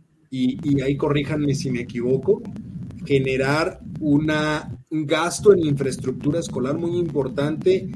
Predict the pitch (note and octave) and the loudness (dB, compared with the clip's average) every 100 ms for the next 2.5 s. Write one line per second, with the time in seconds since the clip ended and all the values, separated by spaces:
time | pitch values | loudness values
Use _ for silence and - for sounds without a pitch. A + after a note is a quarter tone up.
0 | - - B2 D#3+ C#3 D3 D#3+ D3 D#3+ D#3 | -12 -12 -8 -6 -4 -4 0 0 0 2
1 | C#3 C3+ F#3+ E3+ - - - - C#3+ C#3+ | 2 2 2 2 -2 -10 -10 -6 0 2
2 | D#3 D3+ - F3+ | 2 0 4 4